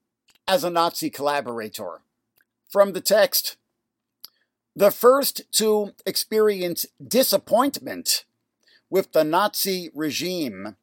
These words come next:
were the members of the Organization of Ukrainian Nationalists. The O U N had split in nineteen forty,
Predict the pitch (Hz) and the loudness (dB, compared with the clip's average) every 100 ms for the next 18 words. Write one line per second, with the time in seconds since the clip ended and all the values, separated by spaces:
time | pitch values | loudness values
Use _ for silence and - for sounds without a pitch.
0 | - 143 143 147 185 185 190 180 156 139 | -6 -4 -2 0 0 0 -4 -2 -2 -2
1 | 131 127 160 180 185 156 165 160 170 165 | -4 -2 -2 0 -4 -4 -4 -2 -6 -6
2 | - 151 156 147 131 127 139 - 156 151 | -2 2 2 2 -6 -8 -8 -2 -2 0
3 | 143 139 135 127 127 143 135 - 110 101 | -2 -2 -4 -8 -6 -4 -4 -6 -10 -10
4 | 87 - - _ _ _ _ _ _ 151 | -8 -8 -10 _ _ _ _ _ _ -6
5 | 151 - 214 214 202 - 139 190 160 - | -2 4 6 6 4 -4 -10 -8 -8 0
6 | 185 175 127 107 110 _ 127 143 - - | 2 2 0 -8 -14 _ -6 -4 -4 -4
7 | 226 208 - _ _ _ _ _ 151 156 | -2 -2 -6 _ _ _ _ _ -6 -2
8 | 160 165 147 135 - 175 156 127 127 | -2 -2 -4 -6 0 2 2 0 -10